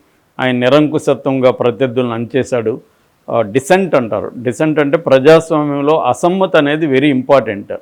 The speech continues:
ఆ, నీ అభిప్రాయంతో నేను ఏకీభవించాల్సిన అవసరం లేదు, నేను దాంతో డిఫర్ అవ్వచ్చు.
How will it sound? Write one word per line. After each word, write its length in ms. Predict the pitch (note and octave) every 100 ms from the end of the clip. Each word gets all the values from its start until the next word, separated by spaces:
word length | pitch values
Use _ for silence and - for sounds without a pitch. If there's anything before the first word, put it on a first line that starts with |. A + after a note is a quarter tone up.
| _ _ _ _ -
ఆ, 140 | B2+
నీ 240 | A#2+ C3 C#3+
అభిప్రాయంతో 600 | D3 D#3 F#3+ F#3+ F#3 F#3
నేను 460 | E3 D#3 G3+ G3 - -
ఏకీభవించాల్సిన 720 | C#3+ F#3 F#3 E3+ D#3+ D#3+ D3
అవసరం 440 | C3 D3+ F#3 F3+ B2+
లేదు, 280 | A#2+ G2+ - _ _
నేను 340 | D3 C#3 E3+ D3+
దాంతో 320 | C#3 C#3 F#3+
డిఫర్ 360 | D3+ B2 G3+ F#3+
అవ్వచ్చు. 420 | D3 G#2 -